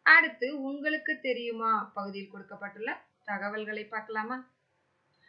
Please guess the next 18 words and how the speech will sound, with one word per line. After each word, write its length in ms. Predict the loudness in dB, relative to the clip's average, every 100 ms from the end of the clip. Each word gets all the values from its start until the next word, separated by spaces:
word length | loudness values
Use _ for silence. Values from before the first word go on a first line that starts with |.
| _ _
ஒட்டகம் 520 | -2 0 4 2 2
இருக்குது 240 | -2 -2
இல்லையா, 220 | -4 -2 -2
பாலைவன 520 | 0 0 0 -2 -4
கப்பல், 500 | -6 -10 -8 -8 -8 -18 _ _ _ _
அது 560 | -4 -2 -2 -4 -6 -12
ஒரே 640 | -10 -8 -4 0 2 0 -2
நேரத்துல 580 | -2 -4 -4 0 0 0 -8 _ _
அறுபது 520 | -2 0 0 -2 -2
முதல் 340 | -2 -2 -4 -6 -12
நூறு 580 | -6 -4 -2 -4 -4
லிட்டர் 340 | -4 -2 0 0
வரைக்கும் 420 | 0 -2 -6 -6
தண்ணீரை 360 | -4 -4 -4 -6
குடிக்குமா. 520 | -8 -12 -8 -6 -6 -8 _ _ _ _ _ _ _ _ _
அது 300 | -6 -6 -4
மட்டும் 320 | -4 -4 -2 -2
இல்ல, 540 | 0 2 2 2 -2